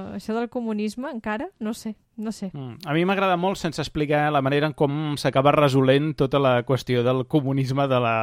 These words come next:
Speaker 1: Ostres.
Speaker 2: <laughs> Sí, sí, i
Speaker 1: Vaya
Speaker 2: com
Speaker 1: cop d'efecte. I va
Speaker 2: Sí.
Speaker 1: ser així, eh?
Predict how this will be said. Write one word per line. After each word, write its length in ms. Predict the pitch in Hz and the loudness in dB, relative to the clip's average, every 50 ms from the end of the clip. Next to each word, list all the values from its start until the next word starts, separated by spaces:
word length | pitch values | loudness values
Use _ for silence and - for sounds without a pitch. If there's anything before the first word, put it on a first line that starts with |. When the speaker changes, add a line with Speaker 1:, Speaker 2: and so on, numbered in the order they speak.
| 110 117 - | -2 -2 -4
Speaker 1:
Ostres. 500 | 202 196 190 175 160 156 160 156 - - - - | -4 -4 -4 -4 -6 -8 -12 -14 -16 -20 -20 -20
Speaker 2:
<laughs> 100 | - _ | -20 _
Sí, 240 | _ - - 139 139 139 | _ -8 -2 -2 -2 0
sí, 220 | - 151 139 131 | -2 -2 -2 0
i 40 | 131 | 0
Speaker 1:
Vaya 140 | 135 - 185 151 | 0 2 2 0
Speaker 2:
com 220 | 139 147 143 - - _ _ - - | 0 0 -4 -8 -14 _ _ -20 -12
Speaker 1:
cop 140 | - 208 190 | -10 -10 -8
d'efecte. 580 | 175 175 190 170 - 185 180 170 _ - 196 151 202 | -6 -6 -6 -6 -6 -6 -8 -6 _ -6 -6 -4 -2
I 20 | 208 | 0
va 120 | 220 214 220 | 0 0 0
Speaker 2:
Sí. 60 | - | -2
Speaker 1:
ser 140 | 311 330 311 | -2 -2 -2
així, 360 | 233 202 - - - 320 302 220 | -2 -2 -4 -6 -6 -4 -4 -4
eh? 120 | 180 | -6